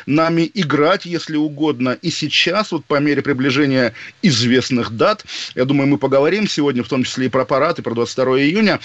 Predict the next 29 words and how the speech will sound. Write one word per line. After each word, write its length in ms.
и 80
по 160
мере 220
приближения 640
той 160
даты, 260
про 140
которую 340
мы 80
предпочитаем 640
не 80
говорить, 380
через 200
недельку, 380
которая 400
будет. 240
В 60
общем, 240
по 120
мере 240
приближения 540
всего 300
этого 240
нами 180
продолжают 580
играть 520
и 60
местами 380
торговать. 540